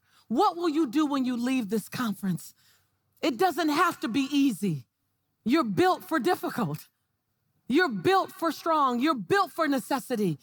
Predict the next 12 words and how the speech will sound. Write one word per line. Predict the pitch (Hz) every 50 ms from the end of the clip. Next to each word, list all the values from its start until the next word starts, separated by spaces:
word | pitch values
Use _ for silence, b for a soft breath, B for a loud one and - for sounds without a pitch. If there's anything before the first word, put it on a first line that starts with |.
| b b b b b b
You | 226 294 370 392
haven't | 330 330 359 349 294 330 311 302
seen | - - - - 415 415 392 381 359 330
the | 294 277
greatest | 226 - 330 320 311 247 240 175
version | 185 185 247 269 254 180 220 220
of | 220 196 170 208
you | 220 208
yet. | 185 165 180 160 131 120 - - - _ _ _ _ _ _ _ _ _ _ _ _ _ _ _ _ _
You | - 214 285 349 330
haven't | 302 285 302 220 233 220 -
seen. | - - 311 294 262 226 190